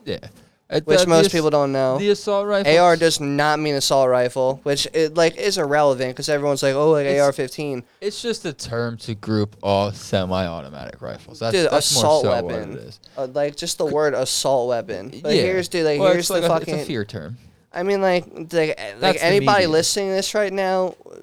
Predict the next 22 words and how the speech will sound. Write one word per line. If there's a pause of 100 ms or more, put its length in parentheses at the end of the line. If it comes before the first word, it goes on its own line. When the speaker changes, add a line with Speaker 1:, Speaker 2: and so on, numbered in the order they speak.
Speaker 2:
has,
has
probably
seen
some
form
of,
like,
informational
video
that,
like,
kind
of
what
I'm
about
to
sum
up
right
now.